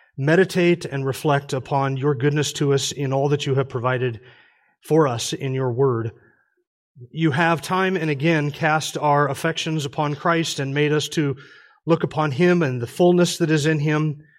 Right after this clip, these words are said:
the sufficiency that is in your word, the greatness and the grandeur, the glory of the gospel. And so we, having reflected on these things for these last many hours, our hearts are full,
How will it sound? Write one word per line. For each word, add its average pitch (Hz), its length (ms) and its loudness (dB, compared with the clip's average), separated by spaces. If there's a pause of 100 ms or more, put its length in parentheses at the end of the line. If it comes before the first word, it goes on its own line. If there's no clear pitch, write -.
(220)
the 143 80 -2
sufficiency 170 680 2
that 160 140 4
is 143 160 2
in 147 100 0
your 147 160 0
word, 147 440 2 (500)
the 156 100 -4
greatness 170 480 2
and 156 160 2
the 147 80 2
grandeur, 151 460 2
the 151 80 -2
glory 160 340 2
of 147 80 2
the 143 60 0
gospel. 143 580 0 (560)
And 131 140 -8
so - 120 0
we, 170 260 6
having 160 420 -2
reflected 175 480 2
on 165 140 2
these 170 280 0
things 143 320 0
for 156 220 -2
these 143 180 -2
last 147 300 0
many 147 240 0
hours, 135 460 0 (500)
our 139 60 -6
hearts 170 260 0
are 151 60 0
full, 147 600 2